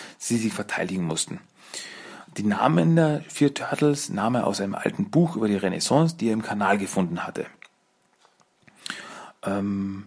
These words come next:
ja, und so nannte er sie dann eben Leonardo, Donatello, Raphael und Michelangelo.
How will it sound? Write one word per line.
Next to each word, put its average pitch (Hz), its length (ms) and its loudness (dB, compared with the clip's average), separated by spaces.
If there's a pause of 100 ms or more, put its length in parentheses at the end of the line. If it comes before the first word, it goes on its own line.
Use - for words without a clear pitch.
(160)
ja, - 220 0 (100)
und 95 120 -6
so 135 380 2 (920)
nannte 107 260 0
er 101 80 4
sie 101 160 -2
dann 98 160 0
eben 87 180 -2
Leonardo, 131 580 0
Donatello, 104 540 0
Raphael 92 460 -4
und 87 160 -2
Michelangelo. - 580 -4